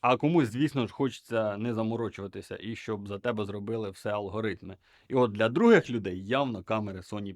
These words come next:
п'ять Mark п'ять не підійдуть. Це для людей, які дійсно хочуть розібратися з налаштуваннями камери і вже викручувати таке, щоб аж очі на лоба лізли від крутості результатів.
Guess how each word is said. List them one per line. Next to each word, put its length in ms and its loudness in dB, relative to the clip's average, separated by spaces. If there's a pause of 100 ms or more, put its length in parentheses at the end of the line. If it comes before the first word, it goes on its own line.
п'ять 300 -8
Mark 200 -8 (100)
п'ять 300 -2 (120)
не 220 -2
підійдуть. 560 -6 (260)
Це 240 6
для 180 2
людей, 360 2
які 180 -6
дійсно 340 -4
хочуть 300 -6
розібратися 840 2
з 60 -8
налаштуваннями 760 -6
камери 600 0
і 160 -2
вже 340 0
викручувати 1120 -6 (880)
таке, 300 -4
щоб 220 -8
аж 140 -8
очі 240 -10
на 100 -8
лоба 280 -8
лізли 300 -10
від 180 -14
крутості 460 -10
результатів. 580 -16